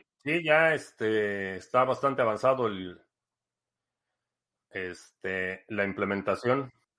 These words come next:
Ah, CryptoCrunch, ¿qué tal? Buenas tardes. ¿A cuánto se puede disparar nim en este ciclo? ¿A diez dólares? No sé, no sé a cuánto vaya a llegar.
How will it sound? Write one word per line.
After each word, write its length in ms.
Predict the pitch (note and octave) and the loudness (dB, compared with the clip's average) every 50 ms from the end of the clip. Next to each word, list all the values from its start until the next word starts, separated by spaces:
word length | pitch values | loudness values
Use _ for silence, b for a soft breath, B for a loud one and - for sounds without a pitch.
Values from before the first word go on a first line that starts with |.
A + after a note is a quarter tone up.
| _ - | _ -4
Ah, 340 | G#2+ G#2 G#2 G2+ G2+ G2 - | 0 2 2 2 2 0 -2
CryptoCrunch, 580 | - G#2+ - - D#3 - E3+ G3 G#3 G3 - | -6 -8 -4 -4 2 8 8 8 8 8 2
¿qué 100 | - D3+ | -2 4
tal? 180 | C3 D#3+ F3+ F3 | 8 8 8 8
Buenas 260 | D3+ C#3 C3+ A#2+ - | 6 2 0 0 4
tardes. 560 | - C#3 C#3+ C#3+ D#3 E3 E3 E3 - - - - _ _ _ - | 6 4 4 6 4 0 0 -2 -8 -16 -20 -20 _ _ _ -6
¿A 140 | G#2+ G2 - | -6 -4 0
cuánto 320 | A#2 A#2+ A#2+ A#2 - A2 | 0 -2 0 0 -6 -8
se 100 | - G#2+ | -8 -8
puede 500 | - - A#2 A#2 A#2 A#2+ A#2 A#2 A#2 - _ _ _ _ _ _ _ _ _ _ _ _ _ _ _ _ _ _ _ _ _ _ _ - | -2 0 0 2 2 2 0 -2 -4 -8 _ _ _ _ _ _ _ _ _ _ _ _ _ _ _ _ _ _ _ _ _ _ _ -16
disparar 560 | A2+ G#2 G2 - - - G2+ A2 A2+ A2 A2 | -14 -14 -14 -12 -4 -2 2 2 2 2 2
nim 220 | A#2 A#2+ B2 A#2 | 0 0 0 0
en 100 | G#2+ G#2 | 0 0
este 260 | A2 A2 A2+ - - | -2 -2 -2 -6 -12
ciclo? 320 | - - C3 B2+ - C3+ A#2+ | -8 -6 -6 -4 2 2 2
¿A 60 | A2 | 2
diez 220 | A2+ A#2+ A#2+ A#2 | 2 0 -2 2
dólares? 360 | A#2+ B2+ C#3 D#3+ D3+ D3+ B2 A#2+ | 2 2 2 2 0 -2 -6 0
No 200 | C#3 D3+ D#3+ D#3 | 4 4 4 6
sé, 260 | - F3 E3+ E3 - C#3+ | 10 8 8 8 8 4
no 140 | D3+ E3+ | 4 4
sé 120 | E3+ - F3 | 6 6 2
a 60 | - | 4
cuánto 260 | - E3 E3 D#3+ D#3+ D3 | 6 4 4 4 4 4
vaya 160 | D3+ D#3 D#3 | 4 4 4
a 60 | C#3+ | 4
llegar. 360 | A#2+ G2+ A#2 C3 C#3 - - | 2 4 6 4 4 4 0